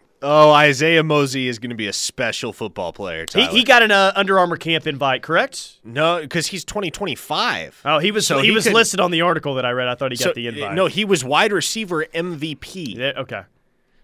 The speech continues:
Speaker 1: The kid just turned fifteen two months ago.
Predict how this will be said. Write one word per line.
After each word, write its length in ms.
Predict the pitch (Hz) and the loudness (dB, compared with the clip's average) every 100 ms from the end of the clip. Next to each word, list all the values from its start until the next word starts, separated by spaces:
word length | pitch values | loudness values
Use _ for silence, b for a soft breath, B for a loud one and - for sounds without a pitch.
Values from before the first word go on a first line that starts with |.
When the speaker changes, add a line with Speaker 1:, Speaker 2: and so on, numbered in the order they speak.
| _ | _
Speaker 1:
The 80 | - | -18
kid 220 | - 269 | -6 -4
just 240 | 226 202 - | -2 -4 -4
turned 200 | 202 170 | -6 -4
fifteen 520 | - 196 - 208 147 | -4 -4 -6 -10 -10
two 160 | - 156 | -10 -8
months 260 | 135 127 | -8 -8
ago. 280 | 107 87 65 | -12 -14 -16